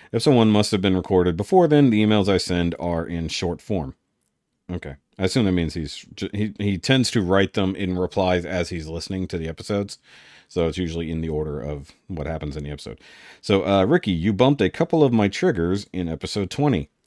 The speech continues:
I have about six triggers that I can control and one that I can't. I know you are making a point slash joking, which is why you bumped, but not switched them on.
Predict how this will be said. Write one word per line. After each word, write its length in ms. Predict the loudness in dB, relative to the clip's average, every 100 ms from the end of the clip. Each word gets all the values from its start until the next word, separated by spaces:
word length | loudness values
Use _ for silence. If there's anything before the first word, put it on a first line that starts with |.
| _
I 80 | -4
have 160 | 0 0
about 200 | -2 -4
six 320 | -2 -2 -2
triggers 400 | 2 4 4 2
that 120 | 0
I 120 | 0 0
can 180 | -2
control 560 | -4 -6 0 4 6 6
and 180 | 2 -2
one 300 | 0 0 0
that 160 | -2 -2
I 80 | -6
can't. 400 | -2 -2 -4 -10 -20 -20 -16
I 120 | -4 2
know 160 | 4
you 180 | 4 4
are 100 | 4
making 360 | 4 2 2 2
a 120 | 0
point 340 | 0 0 0 0
slash 340 | -2 -2 -4
joking, 460 | -2 0 2 0 0
which 160 | 0
is 180 | -2 -2
why 280 | 0 2 2
you 280 | 0 -4 -6
bumped, 480 | -2 0 0 -4
but 160 | -10 -10
not 300 | -4 -4 -4
switched 420 | -6 -6 -6 -6
them 160 | -4 -2
on. 240 | -4 -8